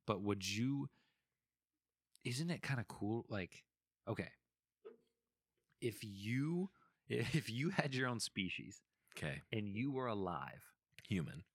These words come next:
Speaker 1: yes, and you were on the endangered species list,
Speaker 2: You'd be like, "I'm kind of"
Speaker 1: Yeah, you,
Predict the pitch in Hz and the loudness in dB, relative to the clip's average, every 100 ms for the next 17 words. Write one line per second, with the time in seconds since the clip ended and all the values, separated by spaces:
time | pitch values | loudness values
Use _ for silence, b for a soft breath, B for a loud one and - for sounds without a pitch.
0 | _ _ _ - 120 92 82 - - - | _ _ _ 0 2 2 0 -4 -6 -10
1 | _ _ _ _ - 107 127 131 127 120 | _ _ _ _ -4 2 2 2 0 0
2 | 110 98 95 107 107 101 101 95 - - | -2 0 0 0 0 0 0 0 -2 -2
3 | - 107 - 87 - 82 82 - - - | 0 0 0 -2 -4 -8 -6 -6 -6 -4
4 | 95 101 85 76 90 123 120 85 76 - | -2 2 0 0 -4 -2 -2 -2 -4 -12
5 | _ _ _ _ - 113 147 90 98 101 | _ _ _ _ -4 0 2 0 -2 0
6 | 120 | -2